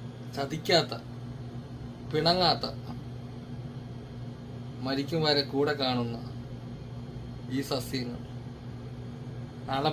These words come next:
മരിക്കുമ്പോൾ ഞാൻ അവർക്ക് വളമായി തീരത്തേ ഉള്ളൂ. നോക്ക്, എനിക്ക് അവർ ശുദ്ധവായു തരുമ്പോൾ അവർക്ക് ഞാൻ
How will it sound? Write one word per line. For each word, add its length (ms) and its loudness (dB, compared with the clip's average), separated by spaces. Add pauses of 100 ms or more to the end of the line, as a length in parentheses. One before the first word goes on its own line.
മരിക്കുമ്പോൾ 480 4 (380)
ഞാൻ 140 2 (100)
അവർക്ക് 360 0
വളമായി 440 6
തീരത്തേ 360 -4
ഉള്ളൂ. 160 -6 (1300)
നോക്ക്, 280 -4 (1200)
എനിക്ക് 300 0
അവർ 200 6
ശുദ്ധവായു 520 6
തരുമ്പോൾ 340 2 (1400)
അവർക്ക് 260 0 (100)
ഞാൻ 100 2